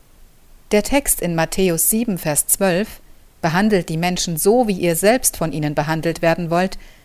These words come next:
wird nicht umsonst die goldene Regel genannt.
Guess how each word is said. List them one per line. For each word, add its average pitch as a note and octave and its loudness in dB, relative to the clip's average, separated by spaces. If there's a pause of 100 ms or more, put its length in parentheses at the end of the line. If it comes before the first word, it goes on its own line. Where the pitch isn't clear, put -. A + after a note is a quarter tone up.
(180)
wird G#3+ 2
nicht G3 -2
umsonst G#3+ 2
die D#3+ -4
goldene D#3+ -2
Regel G3+ 2
genannt. C#3+ -4